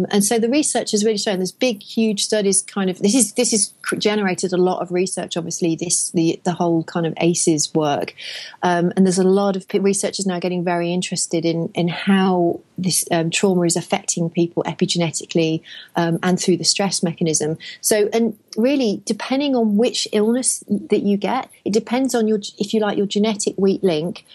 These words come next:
and your exposure to epigenetically inherited and current life stressors.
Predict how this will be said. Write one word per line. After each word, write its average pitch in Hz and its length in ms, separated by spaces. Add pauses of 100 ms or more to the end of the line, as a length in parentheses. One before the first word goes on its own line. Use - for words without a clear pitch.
(140)
and 196 100
your 202 100
exposure 208 680 (140)
to 214 60 (240)
epigenetically 208 1200
inherited 254 880
and 208 380
current 208 500
life 220 260
stressors. - 680